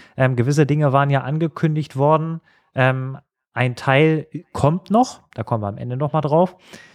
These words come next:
Fangen wir mal an mit dem großen Thema Movement. Movement,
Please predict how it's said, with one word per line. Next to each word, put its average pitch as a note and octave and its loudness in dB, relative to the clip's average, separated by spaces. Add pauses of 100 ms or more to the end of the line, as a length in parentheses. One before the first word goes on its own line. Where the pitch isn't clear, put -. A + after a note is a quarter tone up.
(140)
Fangen G3+ 0
wir A3 4
mal F#3 2
an F#3 -2 (120)
mit C3+ -4
dem C3+ -2
großen E3+ -2
Thema C#3+ 0 (180)
Movement. A2 2 (1120)
Movement, G#3+ -2